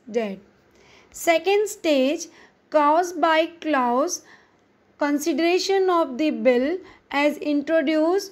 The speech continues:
or as reported by the select joint committee. Third reading,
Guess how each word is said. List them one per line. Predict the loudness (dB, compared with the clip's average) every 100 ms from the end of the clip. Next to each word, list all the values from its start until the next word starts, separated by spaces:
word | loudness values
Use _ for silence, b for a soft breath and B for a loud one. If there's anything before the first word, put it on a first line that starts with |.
| -2
or | 0 2
as | 2 0 -2 -6 b b -8
reported | -8 0 0 0 0 -2 0
by | 0 2 0
the | -2 -2 -2 -4 B _
select | -2 2 4 2 0 -10 -8
joint | -4 -2 -2 -6 -12 _ -8
committee. | -4 -4 -6 -8 -10 -12 _ b b b b _ _ _
Third | 2 4 4 2
reading, | -2 -2 -2 -4